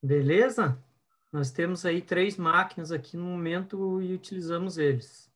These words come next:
Também damos curso de rebreeder, em parceria com a,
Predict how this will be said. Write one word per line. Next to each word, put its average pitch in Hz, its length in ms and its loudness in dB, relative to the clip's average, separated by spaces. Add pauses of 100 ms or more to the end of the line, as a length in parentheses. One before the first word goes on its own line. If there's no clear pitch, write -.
(380)
Também 190 460 4
damos 240 360 4
curso 262 400 2
de 247 100 0
rebreeder, 208 760 4
em 143 80 0
parceria 151 480 -2
com 185 160 -4
a, 175 380 0